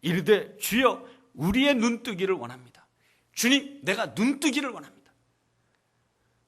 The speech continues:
전에는 이 두 맹인은 구걸하면서 돈을 구하였습니다. 그러나 이제는 달라졌습니다. 이제는 눈뜨기를 원합니다. 주님은 충분히 내 눈을 뜨게 할 수 있는 분임을 믿었습니다.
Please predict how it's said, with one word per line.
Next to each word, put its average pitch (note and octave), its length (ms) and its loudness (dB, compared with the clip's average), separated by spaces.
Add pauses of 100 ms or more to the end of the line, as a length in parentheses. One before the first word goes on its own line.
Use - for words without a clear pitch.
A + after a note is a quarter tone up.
(120)
전에는 D#3+ 520 -4 (440)
이 B3+ 200 0
두 G#3+ 200 -6
맹인은 G3 400 -6
구걸하면서 F3 760 -4
돈을 F#3 320 0
구하였습니다. - 640 -12 (400)
그러나 D3 320 -12
이제는 D3+ 420 -8 (360)
달라졌습니다. E3 840 -6 (580)
이제는 G3+ 360 0
눈뜨기를 C4 560 2
원합니다. F#3 460 -8 (480)
주님은 A3 480 -2 (260)
충분히 D#4+ 640 4 (120)
내 B3 240 6
눈을 D4 380 4
뜨게 E4 200 6
할 D#4+ 120 12
수 D#4+ 120 -2
있는 D4 220 -2
분임을 A#3 540 -2
믿었습니다. C4 680 0